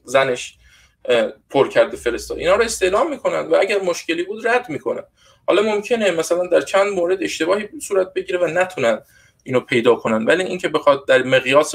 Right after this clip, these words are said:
بزرگ باشه وجود نداشته، مخصوصاً که وقتی در ایالتی خیلی نزدیک هست آرا چند بار بررسی می‌کنن، اینا رو همش در میاد.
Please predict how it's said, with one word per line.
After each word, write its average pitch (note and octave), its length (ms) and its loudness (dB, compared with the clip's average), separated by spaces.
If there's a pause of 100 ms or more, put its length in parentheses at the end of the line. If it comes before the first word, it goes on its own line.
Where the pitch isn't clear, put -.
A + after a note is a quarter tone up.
بزرگ B2 340 -6
باشه C3+ 240 -10
وجود G#3 320 -10
نداشته، - 540 -4 (520)
مخصوصاً G3+ 540 0
که F#3+ 180 -4
وقتی E3+ 280 -2
در C#3 260 4
ایالتی C3+ 500 0
خیلی B2 300 -6
نزدیک B2 460 -8
هست B2+ 220 -2
آرا C#3 220 2
چند F3 320 0
بار D3+ 160 2
بررسی B2+ 400 -2
می‌کنن، F3+ 500 -10 (500)
اینا F3 120 2
رو G3 60 2
همش F#3+ 280 2
در G#3 280 4
میاد. A2 320 -6